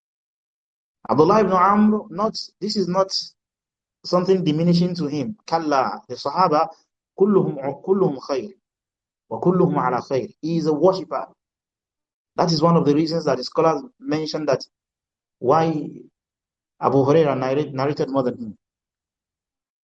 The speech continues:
He is a worshipper. So Allah will not place the dunya for you on a platter of gold.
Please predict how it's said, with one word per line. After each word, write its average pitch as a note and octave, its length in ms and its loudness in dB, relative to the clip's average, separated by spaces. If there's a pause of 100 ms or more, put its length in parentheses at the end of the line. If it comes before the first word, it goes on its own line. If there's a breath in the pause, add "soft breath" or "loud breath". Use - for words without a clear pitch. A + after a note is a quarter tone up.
(200)
He C3+ 100 2
is C3+ 100 4
a C#3 60 6
worshipper. C3 600 0 (3000)
So C3 520 2 (840)
Allah F3 220 2
will D3 80 2
not D#3 240 0
place C#3+ 220 0
the B2 80 -2
dunya C#3+ 280 0
for C3 140 -2
you B2+ 180 2
on B2 120 -2
a A2 40 -6
platter C3 280 0
of B2 180 -4
gold. A2 300 -2